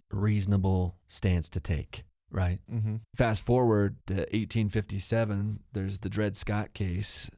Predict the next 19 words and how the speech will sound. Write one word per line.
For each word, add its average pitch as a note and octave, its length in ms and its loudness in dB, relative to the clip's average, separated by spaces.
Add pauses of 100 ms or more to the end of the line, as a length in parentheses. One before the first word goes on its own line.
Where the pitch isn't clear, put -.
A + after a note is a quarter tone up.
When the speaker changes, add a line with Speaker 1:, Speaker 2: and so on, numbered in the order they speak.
Speaker 1:
infamous G#2 420 -2
case G2 380 -2
where G2+ 300 -2 (180)
the A2 120 0
U A#2 240 4
S C3+ 160 4
Supreme A#2 440 2
Court - 340 2 (160)
could A#2+ 140 2
declare A2+ 640 4
that G#2 100 2
blacks G#2+ 420 0
were, G#2 180 2
quote, G2+ 540 0
"beings B2 460 4
of A2 100 4
an G#2+ 60 4
inferior A2 600 4
order, F#2+ 440 2